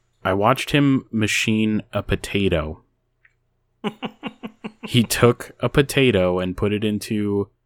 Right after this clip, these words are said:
Speaker 1: his milling machine, and he milled it square, and then he put it in a lathe so that he could make a screw out of a potato,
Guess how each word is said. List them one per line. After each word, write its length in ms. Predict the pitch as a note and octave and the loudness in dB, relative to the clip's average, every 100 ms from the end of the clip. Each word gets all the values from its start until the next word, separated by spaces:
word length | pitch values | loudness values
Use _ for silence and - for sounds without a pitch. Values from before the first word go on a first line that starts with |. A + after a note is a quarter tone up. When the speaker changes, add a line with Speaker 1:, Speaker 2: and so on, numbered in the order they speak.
| _ _ | _ _
Speaker 1:
his 220 | G2 F#2 | -6 -2
milling 340 | G#2+ A2+ G#2 | 0 0 0
machine, 480 | F#2 - F#2 F2 E2+ | -2 -2 -4 -6 -6
and 120 | E2+ | -8
he 120 | F#2 | -6
milled 340 | F#2 F#2+ G2+ A#2 | -4 -4 -2 0
it 180 | B2+ - | -2 -4
square, 680 | - - - C3+ B2+ E2+ E2 _ _ _ _ _ _ _ - | -6 -4 -2 0 0 -4 -6 _ _ _ _ _ _ _ -6
and 160 | G2 G2+ | -2 0
then 120 | G#2+ | 0
he 120 | A2 | 0
put 220 | - B2+ | 0 2
it 100 | A#2+ | 2
in 80 | A2+ | 2
a 80 | G#2+ | 2
lathe 520 | G2+ A#2 G2+ E2+ E2 - _ _ - | 2 2 2 -2 -4 -10 _ _ -8
so 180 | - F#2+ | -2 0
that 200 | F#2+ - | -2 -4
he 160 | G#2+ | -6
could 180 | A#2 A#2+ | -4 -4
make 300 | A2+ A2 - | -2 -4 -4
a 160 | G2 F2+ | -4 -4
screw 580 | - - B2 B2 A2 F#2+ | -2 -4 0 2 2 2
out 220 | - G2 | 0 0
of 100 | G#2 | 0
a 60 | G#2+ | -4
potato, 720 | - - G#2+ A2 F2+ D#2+ | -4 -4 -2 -2 -2 -4